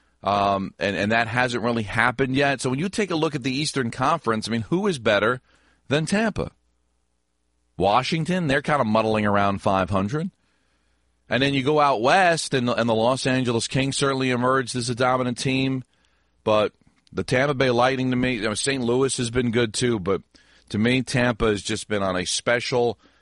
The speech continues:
type of level that tells me that this is probably gonna be the team to beat in the Eastern Conference. Now, keep an eye. Stamkos has gotten hurt the last couple of years. I'm interested to see if this Kucherov thing can continue, but right now they're the best team in the National Hockey League. Let's take a look at the seven games tonight.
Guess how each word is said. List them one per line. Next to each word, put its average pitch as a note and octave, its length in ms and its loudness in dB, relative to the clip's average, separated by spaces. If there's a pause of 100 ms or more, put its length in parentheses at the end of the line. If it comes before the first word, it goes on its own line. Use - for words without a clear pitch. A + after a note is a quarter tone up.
(120)
type A#2 320 0
of G#2 140 -2
level F#2 400 2
that F2+ 160 -2
tells G#2 360 0
me F#2+ 360 0 (480)
that F#2+ 140 0
this G#2 180 0
is G2 100 0
probably A2+ 540 2
gonna G2+ 140 0
be G2+ 80 2
the F#2 120 -4
team G2+ 240 0
to F#2+ 60 0
beat F#2 260 0
in F#2 100 -2
the F#2 100 0
Eastern F2+ 260 -4
Conference. E2+ 460 -2
Now, D#2+ 100 -2
keep A2+ 220 -4
an C3 80 2
eye. B2+ 220 2
Stamkos A2 520 0
has G2+ 100 -8
gotten G#2+ 260 2
hurt A2+ 160 0
the A2 60 -2
last A2 260 0
couple G#2 200 0
of G#2+ 80 2
years. G#2+ 180 2
I'm F#2 140 0
interested A2 380 -2
to A2 60 -4
see B2 160 0
if G#2 100 0
this A2+ 120 -2
Kucherov A#2 500 0
thing A2 200 0
can F#2 140 -8
continue, G2+ 600 0 (400)
but F#2 80 -6
right G#2+ 220 0
now G#2 200 2
they're G2+ 120 2
the F#2+ 60 0
best F#2 240 0
team F#2+ 140 0
in F2+ 40 2
the F2+ 60 2
National E2+ 380 -2
Hockey F2 280 -2
League. D2+ 160 -8 (460)
Let's A#2+ 220 0
take D3+ 200 0
a D3 60 0
look D3 140 2
at C3+ 40 0
the B2 80 2
seven D#3 520 2
games C#3+ 440 0
tonight. C#3+ 540 2